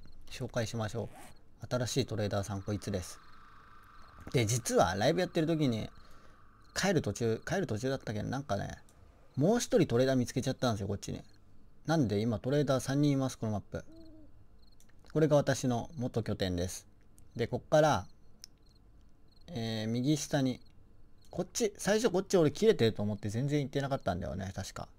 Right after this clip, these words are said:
で、ここに行ったらなんかあって、さらに奥にトレーダーがいました。で、えーっと、もう一人が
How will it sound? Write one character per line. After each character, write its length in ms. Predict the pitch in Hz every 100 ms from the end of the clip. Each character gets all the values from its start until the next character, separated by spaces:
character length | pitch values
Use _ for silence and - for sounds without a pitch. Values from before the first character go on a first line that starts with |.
| - - - - - - - - - - - - -
で、 260 | 143 135 98 - - - - - - - - - - - - -
こ 120 | 143
こ 180 | - 151
に 160 | 147
行 80 | 143
っ 40 | - - - -
た 140 | - 131
ら 320 | 113 98 95
な 120 | 107
ん 100 | 101
か 240 | - 87
あ 60 | 107
っ 60 | 117 -
て、 100 | -
さ 160 | - 135
ら 80 | 127
に 80 | 98
奥 240 | 101 143
に 100 | 98
ト 100 | 110
レ 80 | 110
ー 20 |
ダ 80 | 110
ー 20 |
が 60 | 104
い 80 |
ま 160 | 104 120
し 80 | -
た。 160 | 92 - - - - - - - - - - - - - - - - - - - - - -
で、 220 | - 143 - - - -
え 280 | 131 127
ー 40 | 123
っ 40 |
と、 140 | - 120
も 280 | 123 143
う 40 | 143
一 240 | - 156
人 140 | 120 101
が 280 | 113 117